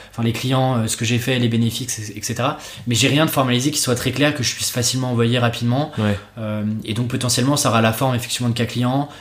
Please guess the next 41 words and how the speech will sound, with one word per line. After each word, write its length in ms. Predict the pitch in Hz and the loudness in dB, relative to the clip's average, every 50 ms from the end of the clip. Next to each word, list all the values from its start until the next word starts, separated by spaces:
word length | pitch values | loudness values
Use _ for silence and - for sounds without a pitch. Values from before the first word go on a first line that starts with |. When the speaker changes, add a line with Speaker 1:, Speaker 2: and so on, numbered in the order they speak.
| - - | -14 -6
Speaker 1:
Il 20 | |
y 40 | 117 | -2
aura 100 | 110 107 | -2 0
sûrement 280 | 104 - 120 123 127 123 | 0 2 0 0 2 2
un 60 | 120 | 2
petit, 300 | 113 113 - - 120 117 | 2 0 0 0 2 2
euh, 180 | 120 113 107 107 | 4 4 4 2
un 100 | 107 104 | 2 2
petit 200 | 101 - - 120 | 0 0 -2 0
book, 300 | 117 117 120 120 120 - | 0 0 0 -2 -2 -2
euh, 480 | 113 110 110 110 107 107 107 104 104 101 | -2 0 0 0 0 0 0 0 -2 -2
P 160 | - 120 107 | -2 0 0
D 280 | 113 113 113 113 117 | 2 2 4 4 4
F, 120 | 117 117 - | 2 0 -2
euh, 240 | 113 107 104 101 101 101 - - - - - | -4 -4 -4 -4 -6 -8 -12 -18 -20 -20 -18
que 60 | - - | -6 -4
les 80 | 113 | -2
gens 160 | 104 113 117 | 2 2 2
pourront 200 | 117 - 110 110 | 2 2 0 -2
prendre 380 | 101 - - 120 117 113 110 110 | -2 -2 -2 -2 0 0 0 -2
comme 160 | 107 - 110 104 | -2 -2 -2 0
ça. 280 | - 120 120 120 120 | 0 0 2 2 2
Euh. 160 | 117 113 110 110 - - - - - - - | 2 2 0 -2 -6 -10 -18 -20 -20 -10 -4
Et 80 | 113 113 | -2 0
donc, 180 | 117 117 113 120 | 2 2 2 2
euh, 80 | 113 107 | 0 0
effectivement, 460 | 98 110 113 - - 123 131 135 135 | 0 -2 -2 -2 0 0 2 2 2
l'idée, 340 | 123 107 107 107 113 127 139 | 2 2 0 2 2 2 2
c'est 300 | 135 - - 113 107 - - - - - - - - - - - - - - - - - - - - - - - - - - | 2 2 2 0 -2 -4 -8 -16 -20 -20 -20 -20 -20 -20 -20 -20 -20 -20 -20 -20 -20 -20 -20 -20 -20 -18 -18 -18 -18 -14 -10
voir 300 | - 107 113 139 151 147 | -8 -2 2 2 4 4
tous 100 | - - | 4 4
les 80 | 147 156 | 4 4
sujets 280 | - - - - 147 | 6 6 6 4 4
que 40 | 135 | 2
je 60 | - | -2
suis 80 | - - | -8 -2
capable 300 | - 135 123 123 123 120 | 0 2 4 4 4 4
d'adresser. 540 | 127 113 120 120 117 - - - - - - - - - - - - - - 117 | 2 2 4 4 4 2 2 0 -2 -6 -12 -20 -20 -20 -20 -20 -20 -8 -4 -2
Speaker 2:
Mhm. 180 | 98 107 107 - - - - - - - - - - | 0 0 0 -2 -6 -12 -20 -20 -20 -20 -20 -4 0
Speaker 1:
Et, 180 | 117 113 110 113 | 2 2 4 4
euh, 640 | 110 110 110 107 107 107 107 107 110 107 107 107 | 2 2 2 2 2 2 0 0 0 -2 -2 -4